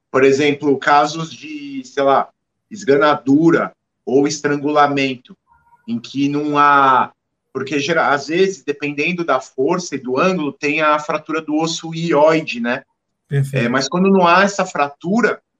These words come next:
Speaker 1: e o cadáver, ele já, ele entra num, num, numa determinada fase de putrefação, às vezes até esqueletização,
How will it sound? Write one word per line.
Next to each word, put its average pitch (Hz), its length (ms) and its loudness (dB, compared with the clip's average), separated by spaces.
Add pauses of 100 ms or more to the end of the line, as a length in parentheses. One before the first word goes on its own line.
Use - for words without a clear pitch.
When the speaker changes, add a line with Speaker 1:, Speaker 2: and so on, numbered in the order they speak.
(280)
Speaker 1:
e 127 100 -4
o 135 80 -2
cadáver, 143 480 0
ele 135 280 0
já, 139 320 0
ele 139 200 0
entra 170 200 -6
num, 160 280 -8
num, 143 380 -12
numa 135 240 -6
determinada 135 540 -4
fase 147 400 -2
de - 100 -18
putrefação, 143 720 -4
às 139 120 -2
vezes 147 160 -8
até 143 220 -2
esqueletização, 160 1120 -2